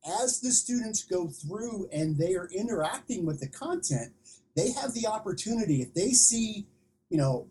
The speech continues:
we're all human, we make mistakes. They see a typo, they see a question that they don't necessarily agree with. If they'll make a comment and we find out that they're right, we're gonna pay them for their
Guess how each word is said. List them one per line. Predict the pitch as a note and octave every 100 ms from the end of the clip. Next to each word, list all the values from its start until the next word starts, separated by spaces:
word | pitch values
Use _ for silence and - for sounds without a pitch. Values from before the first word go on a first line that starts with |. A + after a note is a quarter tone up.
| _ _ _ _ _ _ _ _
we're | F#3 G3+
all | G#3
human, | D#3 F3 F3 F3+
we | D#3+
make | D#3 D#3 D3+
mistakes. | C#3+ C3+ B2+ A#2 -
They | C#3 C3+
see | E3+ E3
a |
typo, | C#3+ D#3+ F3 D#3 B2+ G2 - -
they | C#3
see | - D3+ C#3+ C#3 C3+ C3 - _ -
a | C#3
question | - F#3 F#3+ - F3
that | D3
they | D3
don't | E3 D#3+
necessarily | D#3 - E3 D#3 C#3+ B2+
agree | - C#3+ B3+
with. | D3 A#2 A#2 - _ _ _ _
If | E3 D#3 D3
they'll | G3 B3
make | A3 A3
a | D3
comment | - - D4 E4+ C3 - - - _ - - -
and | D#3+ D#3+ D3
we | D3 A3
find | - G3+ G3+ F#3
out | F#3 F3+ F3
that | C3+ C#3 B2+
they're | G3+ G#3
right, | C3+ C#3 A#3+ G#3 E3+ - _ _ -
we're | D3 B3+
gonna | C#4+ - -
pay | C4+ E4
them | G3 B2+ B2 F#3+ - _ _ _ _ _ _ _ -
for | E3+ F#3+ E3+
their | C#3+ D#3+ F#3 G3+